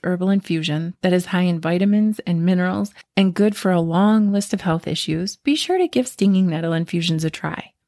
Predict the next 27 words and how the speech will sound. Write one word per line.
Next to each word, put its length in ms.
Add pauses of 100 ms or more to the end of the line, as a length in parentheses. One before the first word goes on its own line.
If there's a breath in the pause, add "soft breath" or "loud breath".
Many 220
people 280
begin 280
to 40
feel 200
positive 560
effects 520
like 240
less 300
fatigue, 540 (360 soft breath)
more 180
energy, 600 (160 soft breath)
and 160
overall 540
feeling 440
of 220
better 240
health 340
quickly, 640
some 320
within 280
a 80
few 200
days 300
to 160
a 60
week. 520